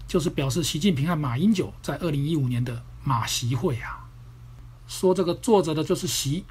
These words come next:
啊，背着弓的就是马。这个马英九背着弓，就暗示着台湾有自己的国军、国防武力的意思。图上面的马英九好像是去朝见习近平啊，但是呢，背着弓拥有武力，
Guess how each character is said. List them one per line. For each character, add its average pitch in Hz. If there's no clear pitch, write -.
啊， 117
背 170
着 165
弓 165
的 156
就 147
是 135
马。 135
这 -
个 208
马 123
英 277
九 147
背 135
着 131
弓， 143
就 170
暗 156
示 139
着 139
台 151
湾 165
有 143
自 156
己 139
的 131
国 156
军、 214
国 151
防 160
武 131
力 143
的 120
意 139
思。 -
图 165
上 214
面 208
的 175
马 147
英 214
九 175
好 -
像 165
是 156
去 165
朝 139
见 185
习 131
近 139
平 -
啊， -
但 185
是 185
呢， 170
背 190
着 170
弓 185
拥 175
有 175
武 131
力， 151